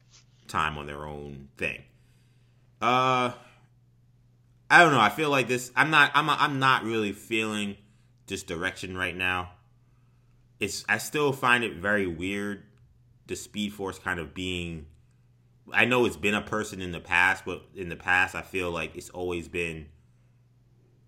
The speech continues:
like, like, it's been a person, but really it hasn't been, no, the person. So we know it's being played by the woman who is the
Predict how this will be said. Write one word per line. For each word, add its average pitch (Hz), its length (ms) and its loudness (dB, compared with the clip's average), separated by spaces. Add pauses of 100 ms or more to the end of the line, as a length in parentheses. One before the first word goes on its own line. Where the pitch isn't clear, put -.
(160)
like, 87 240 -6 (580)
like, 101 320 -6
it's 101 120 -8
been 175 120 4
a 135 40 6
person, 135 360 0
but 107 140 0
really 127 340 2
it 101 60 0
hasn't 101 360 6
been, 80 220 -8 (140)
no, 82 500 -10
the 78 80 -14
person. 71 320 -14
So 87 220 -4
we 95 120 -2
know 110 200 0
it's 95 120 -4
being 92 180 -6
played 90 200 -4
by 80 120 -6
the 78 60 -12
woman 80 220 -12
who 76 200 -14 (520)
is 73 220 -10
the 73 220 -10